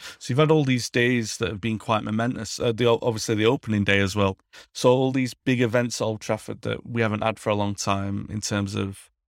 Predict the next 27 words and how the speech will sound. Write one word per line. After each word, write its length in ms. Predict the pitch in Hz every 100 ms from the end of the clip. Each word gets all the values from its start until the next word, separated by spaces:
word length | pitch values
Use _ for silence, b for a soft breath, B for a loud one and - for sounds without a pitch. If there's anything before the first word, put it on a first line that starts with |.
| _
although 240 | 127 131 135
we 200 | 113 120
haven't 340 | 127 127 113
had 180 | 107 107
for 80 | 110
a 40 |
long 100 | 101
time, 220 | - 101
I 20 |
say 260 | 101 117 104
that 300 | 101 - -
because 280 | 123 139 -
they've 160 | 120 117
all 180 | 120
seemed 380 | 113 - 127 127
to 120 | -
be 80 | 110
really 320 | 101 104 104
big 300 | 107 110 98
every 200 | 110 107
time 380 | 107 107 104 107 -
it's, 220 | - - - _
it's 160 | 90 -
happened, 400 | 120 - 101 101
that 200 | 101 - _ _ _ _ _ -
it's 180 | 113
been 580 | - 127 123 117 107 104